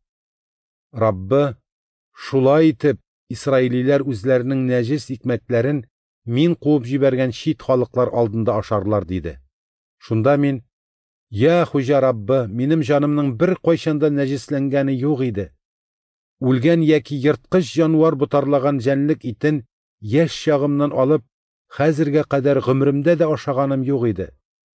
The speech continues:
Бер нинди дә нәҗесләнгән итне авызыма алганым юк иде», дидем. Һәм ул миңа: «Мин сиңа адәм тизәге урынына сыер тизәге алырга рөхсәт итәм.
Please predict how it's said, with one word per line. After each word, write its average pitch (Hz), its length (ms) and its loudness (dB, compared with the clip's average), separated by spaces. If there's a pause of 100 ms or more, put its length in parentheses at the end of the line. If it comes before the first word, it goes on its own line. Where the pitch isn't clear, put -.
(380)
Бер 156 360 0
нинди 165 300 0
дә 160 180 2
нәҗесләнгән 147 800 0
итне 143 260 -4
авызыма 135 540 0
алганым 131 420 0
юк 139 280 -2
иде», 123 280 -4
дидем. 95 380 -4 (880)
Һәм 104 160 -2
ул 139 120 0
миңа: 135 380 -2 (680)
«Мин 156 200 0
сиңа 156 460 0 (520)
адәм 143 360 2
тизәге 143 400 0
урынына 135 720 0 (280)
сыер 156 420 2
тизәге 139 440 0
алырга 127 440 4
рөхсәт 117 320 0
итәм. 92 360 -4